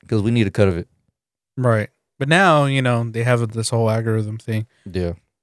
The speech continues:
Speaker 2: Which is interesting that, uh, right now some people are calling out TikTok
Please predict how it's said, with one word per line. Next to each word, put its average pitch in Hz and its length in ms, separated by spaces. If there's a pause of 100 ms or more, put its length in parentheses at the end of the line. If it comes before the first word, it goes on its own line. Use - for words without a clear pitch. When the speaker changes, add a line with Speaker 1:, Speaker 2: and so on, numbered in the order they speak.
Speaker 2:
Which 135 200
is 139 120
interesting 175 600
that, 123 260
uh, 120 340 (360)
right 131 220
now 139 280
some 131 200
people 131 240
are 123 80
calling 127 340
out 123 220
TikTok 127 520